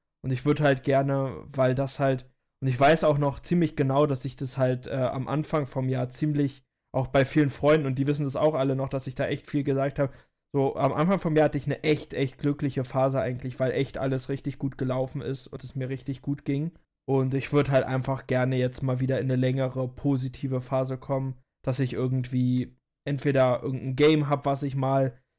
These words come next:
jetzt wirklich ein paar Monate wirklich durchsuchten kann oder irgendein Projekt hab, wo ich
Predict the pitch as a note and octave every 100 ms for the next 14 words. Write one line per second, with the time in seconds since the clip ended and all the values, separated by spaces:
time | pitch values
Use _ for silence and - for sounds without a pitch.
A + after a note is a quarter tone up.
0 | _ C3+ - C#3+ C#3 C#3+ C#3 - - C3+
1 | C3+ D#3 D#3 C#3+ C#3+ C3 C3 C3+ C#3+ B2+
2 | D3 D3 D3 C#3 - C#3 - C3+ C#3 C3+
3 | C3+ C3 C3+ C#3+ C#3 - D3 D3 C#3+ -
4 | C#3 - C#3 C3+